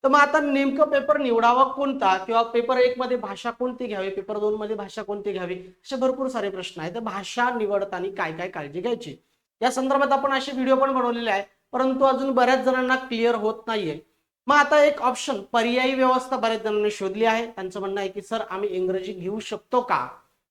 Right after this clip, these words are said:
आणि इंग्रजी जर आम्ही, अ, सॉरी, हिंदी विषय हा आम्ही घेऊ शकतो का?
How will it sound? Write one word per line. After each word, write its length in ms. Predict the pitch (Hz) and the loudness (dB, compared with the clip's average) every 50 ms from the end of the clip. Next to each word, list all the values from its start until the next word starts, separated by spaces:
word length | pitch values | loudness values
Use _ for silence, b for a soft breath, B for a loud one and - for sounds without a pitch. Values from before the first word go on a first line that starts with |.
| _ _ - | _ _ -8
आणि 140 | 160 180 196 | -6 -4 -4
इंग्रजी 460 | 196 196 190 196 202 214 226 220 254 | -4 -4 -4 -2 0 0 0 0 0
जर 100 | 269 262 | 0 2
आम्ही, 280 | 254 247 247 247 247 - | 2 2 2 0 -2 -4
अ, 100 | 185 180 | -8 -8
सॉरी, 220 | - 208 170 170 175 - _ _ - - | -6 -6 -6 -6 -8 -12 _ _ -2 2
हिंदी 300 | 233 247 262 247 294 285 | 4 6 6 6 6 4
विषय 240 | 262 254 - 269 262 | 2 2 2 4 4
हा 140 | 240 247 | 6 6
आम्ही 160 | 254 247 247 247 | 4 2 2 0
घेऊ 160 | 247 262 254 | 0 0 0
शकतो 360 | - 226 - - - 160 - | 0 -4 -8 -8 -8 -10 -10
का? 180 | - 117 131 | -8 -10 -12